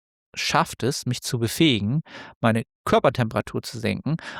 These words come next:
Und der viel, viel wichtigere Teil ist, und deswegen ist die Dusche nicht das Magische, dass ich eine halbe Stunde habe, in der ich keinen, keinen Impuls von außen bekomme. Ich guck auf keinen Bildschirm, ich guck nicht auf mein Handy, ich guck nicht nochmal irgendwo drauf. Das Handy habe ich dann in der Küche unten gelassen.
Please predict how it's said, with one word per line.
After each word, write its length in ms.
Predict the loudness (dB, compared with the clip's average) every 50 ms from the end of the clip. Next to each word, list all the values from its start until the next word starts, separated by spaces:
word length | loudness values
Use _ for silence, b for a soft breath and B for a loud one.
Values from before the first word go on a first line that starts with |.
| B _
Und 140 | 2 4
der 80 | 4 4
viel, 260 | 4 6 6 6 6
viel 200 | 8 6 4 6
wichtigere 500 | 6 4 4 6 4 6 8 6 6 4
Teil 320 | 2 0 0 0 0 -2 -4
ist, 300 | -6 -6 -6 -8 -6 -4
und 120 | 0 0
deswegen 240 | 0 2 4 2 2
ist 120 | 2 2 -2
die 100 | -6 0 _
Dusche 400 | 6 8 8 8 8 6 2 2
nicht 200 | 0 0 -4 -6
das 180 | -8 -8 -6
Magische, 480 | -8 -8 -6 -6 -8 -8 -8 -8 -10 -10 B B B B B B B B
dass 180 | 2 2 4 2
ich 140 | 0 0
eine 180 | 2 0 2 4
halbe 260 | 6 6 6 6 4
Stunde 420 | 2 4 4 4 6 6 6 6 4
habe, 340 | 2 0 -2 -4 -8 -10 B B B B B B B
in 120 | -2 0 4
der 220 | 4 4 4 2
ich 240 | 0 -2 -4 -6 -10 b b b b b b b _ _ -6
keinen, 680 | 0 4 4 6 8 8 8 8 8 8 6 4 2 -2 _ _ _ -10
keinen 300 | -2 0 2 2 4 4
Impuls 480 | 4 4 4 4 6 6 6 6 6
von 180 | 2 2 2 2
außen 380 | 4 4 4 4 2 0 -2 -4
bekomme. 420 | -4 -4 -6 -6 -4 -4 -6 -6
Ich 100 | -6 -4
guck 220 | -2 -2 0 0
auf 160 | 0 -4 -4 -4
keinen 400 | -2 0 2 2 4 2 2 4
Bildschirm, 600 | 4 6 6 6 4 2 -2 -2 -2 -2 -2 -4
ich 140 | -6 -6 -2
guck 180 | 0 -2 -2 -2 _ _
nicht 200 | -4 -4 -2 -2
auf 140 | -6 -4 0
mein 160 | 2 4 4
Handy, 320 | 4 4 4 4 4 2 2
ich 100 | 0 0
guck 220 | -2 -2 -2 0
nicht 180 | -2 -4 -2 -2
nochmal 240 | -2 0 0 0
irgendwo 320 | 2 2 2 0 0 -2 -2
drauf. 380 | -2 2 4 4 4 4 2
Das 180 | 0 -4 -2 0
Handy 300 | 2 2 2 2 0 0 0
habe 200 | 0 2 2 0
ich 80 | 0
dann 160 | 0 0 0 2
in 60 | 0
der 100 | 0 -2
Küche 320 | 0 -2 -2 0 0 -2
unten 260 | -4 -4 -6 -6 -8
gelassen. 460 | -10 -8 -8 -8 -8 -10 -10 -12 -14